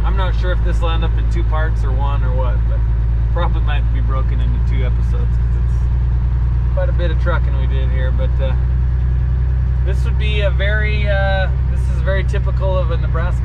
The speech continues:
feedlot here, kind of a, kind of a farm feedlot. They grow corn,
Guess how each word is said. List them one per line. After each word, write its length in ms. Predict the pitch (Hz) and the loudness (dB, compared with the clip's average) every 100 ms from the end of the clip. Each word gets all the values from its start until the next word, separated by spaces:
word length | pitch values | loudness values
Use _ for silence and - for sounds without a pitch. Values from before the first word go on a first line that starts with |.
| - | -2
feedlot 380 | - - - - | -2 -2 -2 -2
here, 180 | - 123 - | -2 -2 -2
kind 160 | 139 | -2
of 100 | 139 | -2
a, 140 | 135 - - - - - - - - - - - - - - | -2 -2 -4 -2 -2 -2 -2 -2 -2 -2 -2 -2 -2 -2 -2
kind 140 | 165 | -2
of 100 | 160 | -2
a 80 | 180 | -2
farm 420 | 180 180 175 175 | -2 -2 -2 -2
feedlot. 580 | - 185 - 175 185 190 - - - - - - - - - | -2 -2 -2 -2 0 0 0 0 0 0 0 0 0 -2 -2
They 80 | - | 0
grow 220 | - 170 | 0 0
corn, 540 | 156 - 175 175 175 | 0 0 0 0 0